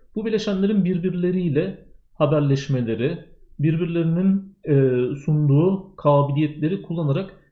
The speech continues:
iş yapmaları söz konusu olmakta. Herhangi bir bileşen üzerinde belirli bir takım işlemler, e, operasyonlar söz konusu olduğu vakit, yeni bir takım durumlar orada, o-, ortaya çıktığı vakit bu bileşenlerin ilgili diğer bir takım bileşenleri haberdar etmesi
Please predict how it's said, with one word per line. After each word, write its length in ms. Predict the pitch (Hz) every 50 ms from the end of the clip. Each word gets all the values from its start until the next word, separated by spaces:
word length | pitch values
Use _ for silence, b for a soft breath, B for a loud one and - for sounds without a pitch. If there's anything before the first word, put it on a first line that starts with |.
| b -
iş 200 | 190 151 - -
yapmaları 640 | 165 143 - - 156 135 160 165 190 202 196 -
söz 260 | - - 160 143 147
konusu 300 | - 151 135 123 - -
olmakta. 540 | 127 113 107 104 - - - - 98 - - b b b b b b
Herhangi 460 | - 170 170 190 233 233 226 208 160
bir 140 | 160 147 139
bileşen 340 | 143 139 135 - 160 143 139
üzerinde 680 | 139 135 135 123 127 127 123 123 120 147 - - - - b b b b b _ -
belirli 300 | 147 147 147 156 160 165
bir 80 | 160 143
takım 260 | 147 135 - 139 135
işlemler, 580 | 139 - - - 143 143 139 139 139 143 143 - - - - - _ -
e, 400 | 147 135 123 120 120 117 113 113
operasyonlar 800 | 107 110 127 139 139 151 139 139 139 - - 143 139 139 139 139
söz 260 | 135 - - 143 139 -
konusu 280 | 147 135 131 - 156
olduğu 440 | 139 143 135 139 139 156 156 147 135
vakit, 340 | 120 - - - - - -
yeni 200 | 131 147 160 147
bir 140 | 143 139 -
takım 280 | 131 - 139 135 123
durumlar 300 | 127 127 131 135 139 135
orada, 380 | 131 131 127 127 139 135 131 135 151
o-, 420 | 143 139 - - - - 135 135
ortaya 340 | 135 135 - 139 135 135 135
çıktığı 420 | - - - _ - - 175 139
vakit 280 | 120 117 - 202 196 - b b b b b b b
bu 120 | - 240 233
bileşenlerin 640 | 202 180 143 - 151 139 127 123 123 139 190 196 -
ilgili 340 | 190 180 180 190 180 185 180
diğer 220 | 196 190 180 165
bir 60 | 160
takım 260 | - - 151 170 156 147
bileşenleri 500 | 147 147 143 - 147 143 139 139 135 135
haberdar 540 | 131 135 127 139 135 123 123 156 175 190
etmesi 640 | 202 196 - - 190 170 - - - 208 208 208 208